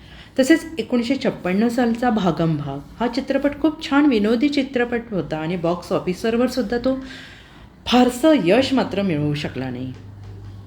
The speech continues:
किशोर कुमार या चित्रपटात नायकाच्या भूमिकेत होते.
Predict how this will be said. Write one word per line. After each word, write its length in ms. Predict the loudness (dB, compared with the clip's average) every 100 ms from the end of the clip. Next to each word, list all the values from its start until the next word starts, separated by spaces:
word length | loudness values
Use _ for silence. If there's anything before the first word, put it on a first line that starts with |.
| -18 -16 -2
किशोर 260 | 0 2 0
कुमार 340 | 0 -2 0
या 180 | -2 -2
चित्रपटात 480 | -2 -2 0 -2 -2
नायकाच्या 500 | -2 -2 0 0 0
भूमिकेत 420 | 0 0 0 -2 -6
होते. 240 | -12 -12